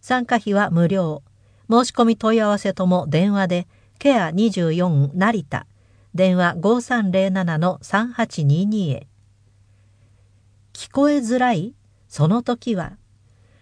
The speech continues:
年とともに低下する聞こえとその改善。日時、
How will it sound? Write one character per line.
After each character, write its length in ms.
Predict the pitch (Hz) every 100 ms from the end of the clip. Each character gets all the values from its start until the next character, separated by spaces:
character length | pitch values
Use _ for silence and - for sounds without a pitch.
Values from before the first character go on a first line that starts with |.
| _ -
年 240 | 202 196
と 100 | -
と 160 | - 196
も 100 | 190
に 140 | 190
低 220 | - 180 190
下 140 | 196
す 180 | - 165
る 240 | 170 - -
聞 200 | - -
こ 180 | 262
え 120 | 240 226
と 260 | 190 -
そ 180 | - -
の 160 | 214 226
改 300 | - 151 175
善。 360 | 170 147 139 - _ _ _ _ _ _ _ _
日 280 | 196 240 175
時、 200 | 139 -